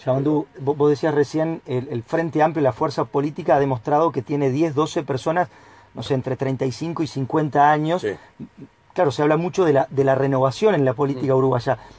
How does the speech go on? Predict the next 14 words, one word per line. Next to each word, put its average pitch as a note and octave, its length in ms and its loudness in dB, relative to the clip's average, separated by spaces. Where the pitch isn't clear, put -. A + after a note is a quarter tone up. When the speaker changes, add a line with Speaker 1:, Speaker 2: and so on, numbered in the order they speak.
Speaker 1:
O B2 40 -14
sea, D3 160 0
eh, C3+ 220 -2
¿esto F3+ 280 -2
quiere G3 200 4
decir F#3 320 2
que E3+ 300 2
vos C#3 240 -2
pensás F3+ 320 0
que F#3 180 0
necesita D3 580 -2
el F3+ 80 2
Frente F3 380 0
Amplio F3+ 400 2